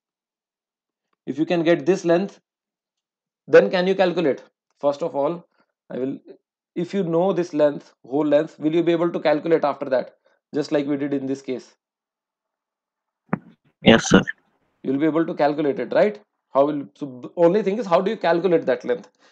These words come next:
Speaker 1: If you can calculate that length, the problem is not that difficult. How will you calculate that length now?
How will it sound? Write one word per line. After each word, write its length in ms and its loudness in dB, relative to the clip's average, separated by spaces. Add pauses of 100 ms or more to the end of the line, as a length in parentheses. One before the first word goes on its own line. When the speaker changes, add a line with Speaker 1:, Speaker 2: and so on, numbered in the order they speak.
Speaker 1:
If 100 -10
you 60 -4
can 160 -2
calculate 460 2
that 200 -4
length, 340 -6
the 60 -10
problem 420 0
is 160 -8 (120)
not 240 -8
that 220 -2
difficult. 320 -8
How 120 -2
will 100 -4
you 60 -4
calculate 400 -4
that 280 -6
length 260 -4
now? 300 -8